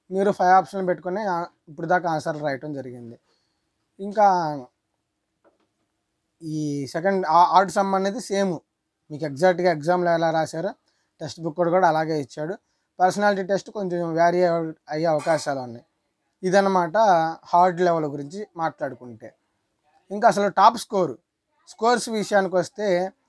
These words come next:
అసలు థర్టీ పర్సెంటేజ్ వెయిటేజ్ తీసిన తర్వాత మినిమం క్వాలిఫై అయినటువంటి వాళ్ళకి సిక్స్టీన్, సెవెంటీన్ మార్క్స్ వస్తాయి. అసలు బోర్డర్‌లో ఇటు పాస్ అయ్యాడురా, ఫి-, ఫార్టీ ఫైవ్, ఫిఫ్టీ below ఉన్న పాస్ అయినటువంటి వాళ్ళకి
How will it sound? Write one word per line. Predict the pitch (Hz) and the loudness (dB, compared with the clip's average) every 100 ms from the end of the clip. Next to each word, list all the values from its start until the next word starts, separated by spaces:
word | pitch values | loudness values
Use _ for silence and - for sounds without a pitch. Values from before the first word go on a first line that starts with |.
| _ _ - | _ _ -6
అసలు | 165 - 240 208 185 | -4 0 2 2 0
థర్టీ | 185 170 208 | -2 -2 -4
పర్సెంటేజ్ | 190 190 185 208 214 196 | 0 0 0 -4 -2 -2
వెయిటేజ్ | 175 180 180 196 180 | 0 0 0 -2 -4
తీసిన | 180 165 180 | -8 -8 -8
తర్వాత | 170 156 156 139 160 202 - _ _ _ _ - | -4 0 0 -2 -4 -6 -8 _ _ _ _ -4
మినిమం | 185 240 262 226 | -2 2 2 2
క్వాలిఫై | 208 196 196 | 4 4 4
అయినటువంటి | 196 180 185 175 175 | 0 0 -4 -2 0
వాళ్ళకి | 170 165 160 208 180 180 _ _ _ | 2 0 -4 -4 -2 -4 _ _ _
సిక్స్టీన్, | - 214 - 233 233 | -12 -10 -4 -2 -2
సెవెంటీన్ | - 196 196 185 180 | 2 2 2 2 4
మార్క్స్ | 185 185 | 2 2
వస్తాయి. | 156 - 120 - _ _ _ _ _ - | -6 -8 -20 -20 _ _ _ _ _ -14
అసలు | 131 185 180 147 | -6 -4 -4 0
బోర్డర్‌లో | 165 180 196 202 | 4 4 4 0
ఇటు | 202 | 0
పాస్ | 175 175 170 | 2 2 2
అయ్యాడురా, | 180 170 156 160 156 - _ _ _ _ _ | 0 -2 -2 -2 -4 -8 _ _ _ _ _
ఫి-, | 175 156 | -12 -2
ఫార్టీ | 170 170 170 | 2 2 2
ఫైవ్, | 180 170 165 170 175 165 | 0 0 0 -2 -4 -6
ఫిఫ్టీ | 165 - 196 | -16 -6 -4
below | 160 185 202 | 2 4 6
ఉన్న | 202 185 185 185 - | 4 0 -2 -4 -4
పాస్ | 160 180 | -4 -2
అయినటువంటి | 175 170 165 156 | -4 -4 -8 -8
వాళ్ళకి | 156 147 143 196 | -4 -4 -4 -10